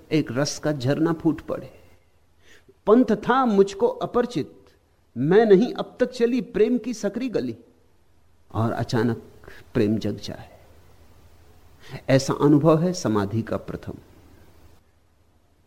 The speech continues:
जैसे पतझड़ थी और अचानक वसंत आ जाए, और जहां रूखे सूखे वृक्ष खड़े थे, हरे हो जाएं, लद जाएं पत्तों से, फूल खिल जाएं।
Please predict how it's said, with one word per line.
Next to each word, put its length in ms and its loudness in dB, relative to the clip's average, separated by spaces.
जैसे 260 0
पतझड़ 520 2
थी 300 -4
और 120 0
अचानक 480 2
वसंत 380 0
आ 140 0
जाए, 380 -10
और 240 4
जहां 280 2
रूखे 340 -2
सूखे 320 -8
वृक्ष 320 -6
खड़े 280 -4
थे, 220 -16
हरे 260 -2
हो 180 2
जाएं, 280 -2
लद 300 0
जाएं 280 -2
पत्तों 400 -4
से, 160 -8
फूल 200 4
खिल 220 0
जाएं। 300 -6